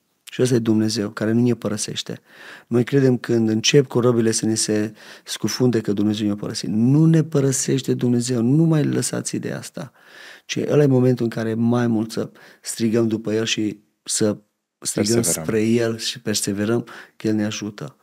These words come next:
Speaker 1: Și să ne învățăm, să ne învățăm. Chiar dacă Dumnezeu ne tace, nu e absent. El e cu noi. Și El este singurul care are soluție pentru problemele noastre, pentru nevoile noastre.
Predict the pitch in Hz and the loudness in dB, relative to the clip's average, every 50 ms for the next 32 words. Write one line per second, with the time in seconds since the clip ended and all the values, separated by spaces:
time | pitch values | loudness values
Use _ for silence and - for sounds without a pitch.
0 | _ _ _ _ - - - _ _ - - - - 214 202 202 202 196 196 196 | _ _ _ _ -20 -20 -20 _ _ -6 -4 -2 2 4 4 4 4 4 4 4
1 | 190 180 170 196 175 - - 220 175 139 110 110 117 - - - - - - 156 | 2 2 2 0 -2 0 0 0 2 2 0 0 -4 -8 -10 -10 -6 -2 0 2
2 | 156 156 151 139 151 143 - - 131 117 113 - 131 - _ _ _ _ _ - | 2 2 2 2 0 0 0 0 0 0 -2 -4 -6 -12 _ _ _ _ _ -2
3 | - 165 - - 160 156 139 131 - 127 117 123 123 123 127 127 139 135 131 127 | 0 0 0 0 0 -2 -2 0 0 0 2 2 2 2 2 2 2 2 2 2
4 | 123 123 120 113 - - 120 131 - - - 156 - _ _ _ _ _ _ _ | 2 0 -2 -4 -6 -8 -8 -6 -6 -6 -8 -8 -10 _ _ _ _ _ _ _
5 | _ - 107 107 104 120 - - - 160 143 - - _ _ - 120 127 139 131 | _ -2 -2 -2 -2 -2 -4 -8 -10 -10 -12 -14 -18 _ _ -6 -2 -2 -2 -2
6 | - 143 135 127 - - - _ _ _ _ _ _ _ _ - - - - 143 | -2 -2 -2 -2 -4 -6 -12 _ _ _ _ _ _ _ _ -14 -6 -2 0 2
7 | 156 170 160 147 - - 131 127 - - - - - - 190 202 185 190 185 165 | 2 2 2 0 -2 -4 -6 -6 -8 -10 -8 -4 0 2 4 4 4 4 2 2
8 | 156 151 139 - - - - - _ - - 135 123 123 - - - 135 139 143 | 2 0 0 -4 -10 -20 -20 -20 _ -8 -4 -2 -2 -2 -2 -2 -2 0 0 0
9 | 127 - - 127 131 131 127 - 135 123 123 117 110 117 104 - - 107 101 110 | 0 0 0 0 0 0 0 -2 -4 -4 -4 -4 -4 -6 -6 -6 -4 -2 0 2
10 | 135 143 139 135 127 123 123 117 - 117 127 123 - 110 101 98 101 101 98 104 | 2 2 4 2 2 0 -2 -4 -6 -6 -8 -6 -6 -4 -4 -2 -2 -4 -4 0
11 | 123 135 143 131 123 120 120 117 120 117 - - 117 110 | 2 4 4 4 4 2 0 0 -2 -4 -4 -4 -4 -4